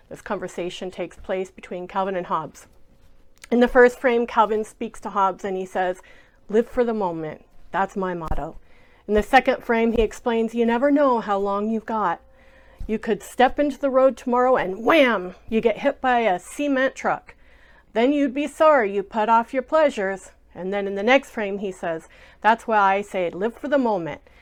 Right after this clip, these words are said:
Then he asks Hobbes, "What's your motto?" And in the last frame, Hobbes replies, "My motto is look down the road." Well, today, as we continue our series entitled Hope is Greater Than Fear,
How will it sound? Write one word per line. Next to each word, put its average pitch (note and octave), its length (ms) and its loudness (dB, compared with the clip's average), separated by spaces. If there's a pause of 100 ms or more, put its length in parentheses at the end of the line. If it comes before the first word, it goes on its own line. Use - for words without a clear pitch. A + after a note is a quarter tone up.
(120)
Then A#3 140 2
he B3 100 6
asks G#3+ 280 0
Hobbes, - 420 -2 (220)
"What's A3+ 240 -4
your A3+ 160 0
motto?" B3+ 480 -2 (340)
And G#3+ 140 0
in G#3+ 80 2
the F#3+ 100 0
last A#3+ 320 4
frame, G#3+ 280 0
Hobbes G3 340 -2
replies, F3 560 -4 (280)
"My A3+ 280 2
motto F#3+ 540 -2 (200)
is E3+ 220 -16
look F#3+ 200 -8
down F3+ 200 -6
the E3+ 80 -8
road." E3 380 -8 (1000)
Well, A3 140 0
today, B3+ 400 4
as A3+ 160 -2
we A3+ 100 -2
continue A#3 480 -4
our G#3 100 -2
series G#3 460 -2
entitled F#3+ 480 -8
Hope G#3 320 -6
is G3+ 140 -6
Greater F#3 400 -8
Than F3 180 -10
Fear, F3+ 480 -6